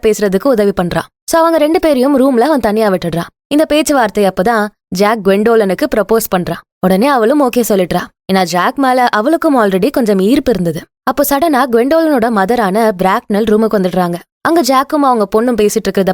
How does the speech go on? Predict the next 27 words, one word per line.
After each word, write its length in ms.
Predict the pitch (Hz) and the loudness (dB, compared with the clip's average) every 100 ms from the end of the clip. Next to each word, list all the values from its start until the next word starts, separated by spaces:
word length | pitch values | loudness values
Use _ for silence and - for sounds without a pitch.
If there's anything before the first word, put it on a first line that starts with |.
| 208 | -2
பார்த்துட்டு 320 | 220 262 226 - _ - | -2 -2 -2 -4 _ -2
பயங்கர 340 | 202 254 269 294 | 0 2 0 0
டென்ஷன் 320 | 226 226 262 220 | 0 0 0 0
ஆகுறாங்க. 320 | 196 190 180 - _ - | 0 -2 -4 -8 _ -2
So 100 | 214 | 0
ரெண்டு 240 | 196 302 320 | 2 0 2
பேர்கிட்டயும் 440 | 302 240 233 220 202 | 0 0 -2 -2 0
கோவத்தை 300 | 202 220 190 | 0 0 -2
காட்டி 380 | 185 180 - 180 180 | -2 -2 -2 -4 -2
டிஸ்டன்ஸ் 440 | 233 262 233 214 202 | -2 0 -2 -2 0
மெயின்டெயின் 300 | 180 175 190 | -2 0 -2
பண்றாங்க. 420 | 190 160 165 165 - _ - | -2 -2 -2 -2 -8 _ -4
ஆனா 100 | 202 | -2
குவெண்டோலன் 580 | 202 196 269 320 311 254 190 | 0 0 0 2 0 0 0
அம்மாவையே 420 | 247 285 240 240 | 0 2 4 2
இக்னோர் 260 | 185 214 214 | 2 0 0
பண்ண 160 | 190 196 180 | 0 0 0
ஆரம்பிச்சிடுறா. 460 | 175 180 180 - - - - 262 | -2 -4 -4 -4 -6 -10 -6 -2
Then 140 | 311 226 | 0 0
அவ 180 | 262 294 | 0 0
தான் 180 | 254 | 0
அம்மா 200 | 233 233 | 2 0
கிட்ட 220 | 240 226 185 | 0 -2 -2
போய், 260 | 220 202 202 185 | 0 0 -2 -4
"நான் 120 | 185 180 | -2 0
ஜாக்க 240 | 185 226 226 | 0 0 -2
தாம்மா 160 | 254 | 0